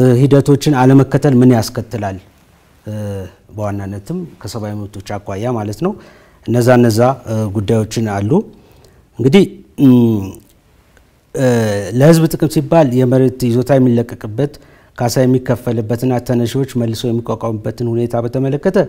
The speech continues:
አግባብነት ያላቸውና በስራ ላይ ያሉ ህጎች፣ እ፣ ስንመለከት አንደኛው አዋጅ ቁጥር አስራ አንድ ስልሳ አንድ፣ እ፣ ህዝባር ሁለት ሺ አስራ አንድ ነው። እ፣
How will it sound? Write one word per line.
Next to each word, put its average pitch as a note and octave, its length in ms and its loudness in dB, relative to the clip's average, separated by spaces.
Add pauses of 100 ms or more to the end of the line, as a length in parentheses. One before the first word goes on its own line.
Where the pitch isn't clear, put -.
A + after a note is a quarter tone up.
(540)
አግባብነት A#2+ 540 0
ያላቸውና A#2+ 600 -2 (460)
በስራ B2 260 -4 (100)
ላይ A#2+ 140 0
ያሉ A#2+ 160 -2 (100)
ህጎች፣ A2+ 520 -6 (240)
እ፣ A2+ 120 -12 (800)
ስንመለከት C3 640 -2 (460)
አንደኛው B2 340 0 (140)
አዋጅ A#2 260 0
ቁጥር A2+ 240 -10
አስራ G#2+ 220 -6
አንድ G#2 240 -8
ስልሳ - 360 -14
አንድ፣ D3+ 220 -8 (640)
እ፣ A2 80 -8 (440)
ህዝባር A#2 380 -2 (100)
ሁለት G#2+ 340 -10
ሺ C#3 200 -8 (100)
አስራ G2 240 -8
አንድ G#2 200 -6
ነው። E3 160 0 (760)
እ፣ A2+ 80 -8